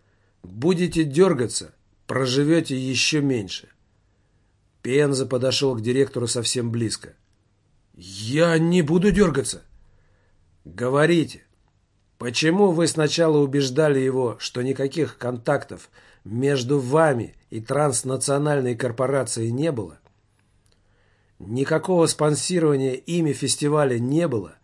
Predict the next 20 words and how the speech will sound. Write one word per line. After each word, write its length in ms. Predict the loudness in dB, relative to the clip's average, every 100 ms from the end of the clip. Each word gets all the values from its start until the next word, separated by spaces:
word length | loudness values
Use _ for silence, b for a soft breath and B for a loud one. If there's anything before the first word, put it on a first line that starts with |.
| _ _ _ _ _
а 200 | -10 -8
теперь 560 | -4 -4 0 0 0 -6 -20
вы 320 | -18 -4 0 0
провели 500 | 2 2 2 4 2
рекламу. 640 | 2 0 0 0 -6 -12
Ну, 380 | 0 4 4 4
быстро!» 540 | 2 2 2 -4 -10 _ _ _ _ _ _ _ _ _ _ _ _ _ _ _
«Все 340 | -2 4 6
ясно. 520 | 6 6 4 0 -10 b b b b _ _ _ _ _ _
Прекратите 680 | -2 0 2 0 2 -2 0
дурацкий 480 | 2 2 2 0 -4
спектакль». 540 | -2 0 0 -2 -6 -20 _ _ _ _ _ _ _ _ _ _ _ _ _ _ _ _ _ _ _ _ _ _ _ _ _ _
Он 240 | -4 -4 -2
чуть-чуть 420 | -4 -4 -4 -4
оттолкнул 540 | -4 0 -2 0 -2
от 140 | -2 -2
себя 240 | -2 -2
молодого, 580 | -2 -2 -2 2 2 2
чрезвычайно 680 | -2 -6 -6 -4 -4 -2 -4
нарядно 580 | -4 -4 -4 -4 -8